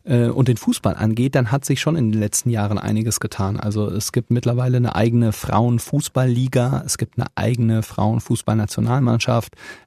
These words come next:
es gibt Live-Berichterstattung von Spielen, von Frauenfußballspielen, es gibt Trainerkurse für Frauen, es ist mittlerweile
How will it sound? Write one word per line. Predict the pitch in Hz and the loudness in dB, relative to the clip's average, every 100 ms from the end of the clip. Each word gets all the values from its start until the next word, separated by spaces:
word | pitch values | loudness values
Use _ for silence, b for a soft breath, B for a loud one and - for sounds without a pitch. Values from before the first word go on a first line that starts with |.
| B | B
es | - | -2
gibt | - - | 0 2
Live-Berichterstattung | 107 131 - - 120 123 - 117 - 123 - 123 117 | 2 2 0 0 0 0 0 -2 0 -2 0 0 0
von | - 120 120 117 | 0 2 2 0
Spielen, | - - 127 123 123 120 120 120 | -2 -2 0 2 2 2 0 -2
von | - 110 | -2 -4
Frauenfußballspielen, | - - 117 120 - - 120 107 - 120 117 117 B B B | -4 -2 0 0 -4 -6 -4 -4 -2 0 2 0 B B B
es | - - | -6 -2
gibt | - 123 _ | 0 -2 _
Trainerkurse | - 135 147 123 - 135 131 117 117 | 0 2 4 2 0 2 2 2 0
für | - 123 | 0 -2
Frauen, | 120 - 123 123 123 120 120 - | -2 -4 0 0 2 0 0 -2
es | 107 - - | -4 -4 -8
ist | - 113 - - | -6 -4 -2 -2
mittlerweile | 117 110 | 0 2